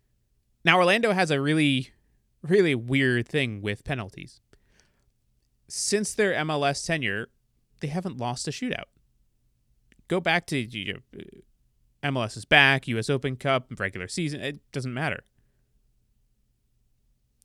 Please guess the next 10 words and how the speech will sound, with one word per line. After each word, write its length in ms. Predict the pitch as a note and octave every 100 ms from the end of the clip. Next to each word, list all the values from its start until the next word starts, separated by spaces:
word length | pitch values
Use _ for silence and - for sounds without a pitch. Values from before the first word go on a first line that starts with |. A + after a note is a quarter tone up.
| -
They 100 | C#3
haven't 380 | F#3 E3+ C3+
lost 340 | C3 C#3+ C3+ -
a 100 | A2+
playoff, 600 | - C3+ G#2 G#2+ - - _ _ _ _
or 240 | C#3 A#2+ A2+ C#3+
they 140 | D3 D3
haven't 240 | E3 C#3+
lost 320 | C3+ C3 -
a 420 | - A#2+ A2 A2+